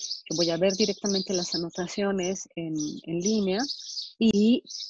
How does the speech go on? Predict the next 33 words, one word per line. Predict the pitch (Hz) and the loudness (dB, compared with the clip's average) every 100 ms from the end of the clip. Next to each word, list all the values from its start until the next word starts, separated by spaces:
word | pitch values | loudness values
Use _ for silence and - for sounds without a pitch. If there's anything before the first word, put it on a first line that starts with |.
| - | 0
yo | 247 247 | 2 4
puedo, | 285 269 277 | 4 4 2
a | 202 | 0
lo | 208 | 0
mejor | 220 - 294 | 0 2 0
aquí, | - 269 | 2 2
bueno, | 208 185 | 2 0
aquí | - | 2
las | 311 - | 2 2
puedo | 190 175 | -2 0
ver | 165 | 0
en | 170 | 0
línea | 175 180 175 208 | 0 -2 -2 -2
directamente | 214 156 - 175 175 - | -2 -4 -6 -6 -6 -4
o | 180 | -6
puedo | - 175 170 | -2 -2 0
ver, | 175 170 - | -2 -4 -8
eh, | 160 156 139 | -4 -4 -4
eh, | - 156 156 - _ _ | -6 -8 -10 -16 _ _
las, | 156 151 - - 180 | -18 -14 -14 -14 -10
las | 160 151 | -10 -6
anotaciones | 170 160 151 165 175 180 | -4 -4 -6 -6 -4 -2
en | 185 | -2
el | 185 | -4
contexto, | 170 202 - 202 - - - - - - - _ _ - | -4 -6 -4 -6 -6 -8 -8 -10 -20 -20 -20 _ _ 2
eh, | 196 196 190 196 | 6 6 6 4
o | 208 196 | 4 6
las | 175 180 - | 6 2 2
puedo | 185 175 | 4 6
ver | 165 156 | 2 0
de | 175 | -4
este | - 214 | -2 -2
lado. | 226 240 220 | 0 -2 -4